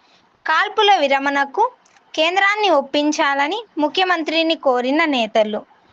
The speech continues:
ముఖ్యమంత్రి రేవంత్ రెడ్డికి వినతి పత్రం అందజేసిన శాంతి చర్చల కమిటీ కన్వీనర్ జస్టిస్ చంద్రకుమార్, ప్రొఫెసర్ హరిగోపాల్, ప్రొఫెసర్ అన్వర్ ఖాన్, దుర్గాప్రసాద్, జంపన్న, రవిచందర్.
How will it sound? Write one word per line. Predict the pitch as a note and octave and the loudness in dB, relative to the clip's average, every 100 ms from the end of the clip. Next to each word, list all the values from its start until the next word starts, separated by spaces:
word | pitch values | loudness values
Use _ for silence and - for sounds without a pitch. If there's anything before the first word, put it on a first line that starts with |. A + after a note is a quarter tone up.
| _ _ C#4 | _ _ -4
ముఖ్యమంత్రి | D4 G#4 G#4+ G4 F#4+ E4 | -2 0 0 0 0 2
రేవంత్ | D4 D#4 D#4+ D#4+ | 2 0 0 0
రెడ్డికి | C#4+ A#3 C4+ F4 A4+ - C#4+ | 0 -2 -4 -2 -4 -6 -4
వినతి | D4 F4+ G#4+ | -2 0 -2
పత్రం | G4 E4+ E4+ E4 | 0 0 -2 -2
అందజేసిన | C4+ B3 C4 C#4+ C#4+ D#4 G4 - _ _ _ - | -2 0 0 0 0 -2 -2 -6 _ _ _ -6
శాంతి | E4 D#4+ F#4+ G4+ G4 | -2 -2 0 -2 0
చర్చల | E4 D#4 E4 D#4 | -2 -2 0 0
కమిటీ | D4 B3+ C4 D#4 | 0 -2 -2 -2
కన్వీనర్ | D#4 A#3+ A3+ B3+ C4+ E4 A4+ - - _ - | -2 -2 0 0 2 0 -2 -6 -20 _ -4
జస్టిస్ | C4+ - - F4 - E4+ | -4 -2 -4 -6 -4 -4
చంద్రకుమార్, | C4 C4 C4 A#3+ A3 G3+ - _ _ _ _ | 0 0 0 -2 -2 -4 -8 _ _ _ _
ప్రొఫెసర్ | D4+ D4 E4+ E4+ G4+ G4 F4 | -4 0 -2 0 0 0 0
హరిగోపాల్, | C4 A#3+ B3+ A#3+ A3 G#3+ G#3+ _ _ _ - | -2 0 -2 0 -2 -2 -6 _ _ _ -2
ప్రొఫెసర్ | D#4+ E4+ F4 G#4 F#4 | 0 0 2 2 2
అన్వర్ | C#4 C#4+ D#4+ | 0 2 0
ఖాన్, | D#4 D4 A#3 A3 - | 0 -4 -4 -6 -6
దుర్గాప్రసాద్, | B3+ C4+ B3+ E4+ E4+ D4+ E4 F#4 F4+ | -2 0 2 0 2 0 2 0 0
జంపన్న, | C4+ B3+ C4+ D4 D#4+ F#4 | -2 0 0 0 0 0
రవిచందర్. | B3 A#3 - A#3 G#3 G#3 | 0 -2 -4 -6 -2 -2